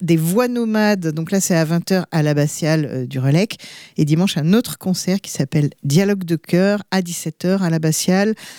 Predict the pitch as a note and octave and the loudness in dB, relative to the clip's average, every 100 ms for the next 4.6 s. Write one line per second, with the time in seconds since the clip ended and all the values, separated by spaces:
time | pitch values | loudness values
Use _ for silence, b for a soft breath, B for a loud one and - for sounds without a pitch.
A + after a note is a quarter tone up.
0 | B B B E3 F3+ G3 - F#3 D#3+ D3+ | B B B -2 0 0 0 2 4 4
1 | D3 F#3+ A#3+ A#3 A3 F#3+ G3 F3+ E3 - | 4 2 2 0 2 2 2 0 -2 -6
2 | D3+ D#3+ F#3+ - _ - E3+ G3+ A#3+ G#3 | -2 0 -2 -4 _ 0 2 2 2 0
3 | - G#3 F#3 E3+ F3 F3 - D#3+ D3 D#3+ | 0 0 0 -4 -2 0 0 0 0 0
4 | G3 - - F3+ G3 | -2 -4 0 2 2